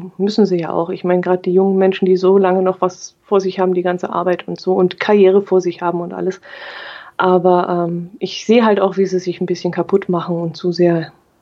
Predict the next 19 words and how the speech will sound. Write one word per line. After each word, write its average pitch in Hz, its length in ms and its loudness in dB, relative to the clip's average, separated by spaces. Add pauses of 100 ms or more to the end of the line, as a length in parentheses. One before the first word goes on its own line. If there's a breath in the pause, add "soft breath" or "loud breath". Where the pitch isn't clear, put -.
(380 loud breath)
mit 202 100 4
den 196 120 6
ganzen 190 300 2
elektronischen 190 680 2
Hilfsmitteln, 196 520 2
die 185 120 0
sollen 196 240 2
einen 190 260 0
eigentlich 196 400 -2
das 190 160 -2
Leben 196 220 4
erleichtern, 185 560 2
aber 185 280 0
es - 220 -10
macht 190 220 -4
halt 196 120 2
auch 190 140 -2
alles 196 400 -4
se-, 202 160 2